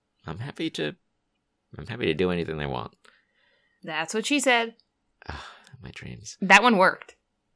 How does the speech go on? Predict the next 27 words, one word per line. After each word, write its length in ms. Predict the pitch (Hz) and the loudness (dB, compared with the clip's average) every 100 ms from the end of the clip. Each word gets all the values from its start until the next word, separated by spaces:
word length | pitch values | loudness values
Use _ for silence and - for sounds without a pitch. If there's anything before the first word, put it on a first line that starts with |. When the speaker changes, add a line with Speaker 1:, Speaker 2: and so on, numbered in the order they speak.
| _ - | _ -12
Speaker 1:
<laughs> 600 | - - 101 - 131 190 | -10 -10 -6 0 2 6
Speaker 2:
Not 180 | 180 | 8
like 180 | 190 190 | 8 6
that 160 | 180 160 | 6 6
one 180 | 175 170 | 6 6
episode 380 | - - 147 | 4 0 -2
where 120 | 151 143 | 2 2
I, 100 | 147 | 4
like, 240 | 143 143 | 2 0
had 160 | 165 151 | -2 -2
no 100 | 151 | -2
idea 200 | 147 151 | -2 -2
what 100 | 131 | -2
I 40 | |
was 100 | 139 | -4
talking 280 | - 131 135 | -8 -14 -16
about. 240 | 127 - - _ _ - | -16 -16 -18 _ _ -10
Speaker 1:
<laughs> 220 | - - - - _ _ - - - - - _ _ - _ _ - | 0 0 0 -16 _ _ -20 -20 -20 -20 -20 _ _ -20 _ _ -14
So 460 | 95 110 95 92 - _ _ _ - 85 | -6 -4 -2 -4 -8 _ _ _ -20 -2
I 220 | 85 104 | 2 2
don't 180 | 123 110 | -2 -4
really 200 | 101 92 | -2 -2
know 220 | 85 82 | -2 -4
what 120 | 95 | -4
the 80 | 101 | -4
responsibilities 720 | 101 - 101 - 107 117 117 | -6 -8 -10 -8 -8 -6 -6
are. 300 | 113 127 160 | -6 -8 -12